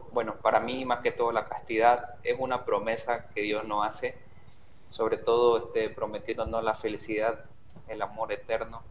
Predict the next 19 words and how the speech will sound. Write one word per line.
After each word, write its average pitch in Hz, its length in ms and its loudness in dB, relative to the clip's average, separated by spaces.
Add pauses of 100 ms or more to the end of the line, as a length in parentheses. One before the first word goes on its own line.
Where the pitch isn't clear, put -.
(400)
ser - 420 -2
fiel 110 520 0 (720)
a 110 140 4
través 107 480 2
de 104 560 0
un 120 200 -4
sacrificio, 123 720 -6
¿no? 110 180 -6 (920)
Y 110 220 -2
bueno, 123 360 4
el, 104 300 -4
este, 98 680 2
sobre 104 320 2
todo 110 340 6
la 104 160 2
promesa 104 420 0
de 107 60 2
la 98 120 2
felicidad 98 520 2